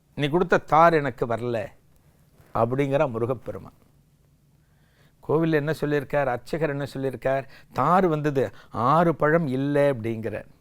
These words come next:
முருகன் என்ன சொல்றான்? "நீ அனுப்பிச்சதுல ஆறு பழம் தான் எனக்கு வந்தது" அப்படிங்கிறார். அப்படி சொன்ன உடனே பண்ணையாருக்கு சாட்டையடி போல விடுறது. பண்ணையார் டக்குன்னு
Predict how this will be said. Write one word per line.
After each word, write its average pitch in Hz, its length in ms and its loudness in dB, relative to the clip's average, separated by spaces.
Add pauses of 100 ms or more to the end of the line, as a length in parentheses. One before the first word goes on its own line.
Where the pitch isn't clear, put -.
(640)
முருகன் 196 320 4
என்ன 175 200 0
சொல்றான்? 151 340 0 (260)
"நீ 123 160 -4
அனுப்பிச்சதுல 160 380 0
ஆறு 143 440 6
பழம் 156 240 2
தான் 160 100 -2
எனக்கு 120 180 -4
வந்தது" 117 400 -4
அப்படிங்கிறார். 104 520 -10 (1000)
அப்படி 113 280 0
சொன்ன 294 340 4
உடனே 202 300 4 (180)
பண்ணையாருக்கு 220 640 2 (140)
சாட்டையடி 214 640 6
போல 180 240 2
விடுறது. 143 500 2 (1040)
பண்ணையார் 240 420 4 (100)
டக்குன்னு 269 440 6